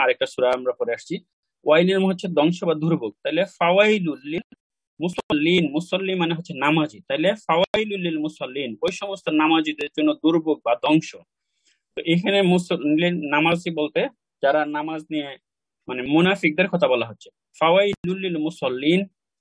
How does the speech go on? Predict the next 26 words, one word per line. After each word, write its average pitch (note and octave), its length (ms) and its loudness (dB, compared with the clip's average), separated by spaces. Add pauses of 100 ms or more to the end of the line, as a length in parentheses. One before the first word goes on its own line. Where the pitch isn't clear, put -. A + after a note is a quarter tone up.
(140)
আল্লাযিনা E3 840 0 (140)
হুম, G#2+ 160 -12 (240)
আল্লাযিনা E3 800 4 (120)
যারা, C3+ 180 0 (100)
হুম E3 140 -8 (100)
মানে D3+ 200 -2
সে C#3 200 0
বা C3 160 0
তারা, A#2+ 160 0 (220)
আল্লাযিনা D3+ 760 2
হুম, F3 140 -4 (140)
তো C3 60 -4 (120)
ফাওয়াইলুল F#3 480 2
লিল E3 160 0
মুসাল্লিন B2+ 360 -4 (100)
কোন F3+ 140 2 (140)
মুসল্লিদের F#3 600 -4
নিয়ে D#3 200 0
ধ্বংস C#3 280 -8
বা C#3+ 120 -4
দুর্ভোগ? D3 260 -2 (540)
আল্লাযিনা F3 840 2
হুম C#3 200 -6
যারা D3+ 160 0 (160)
আন F#3+ 100 -4 (380)
সালাতিহিম F3+ 840 2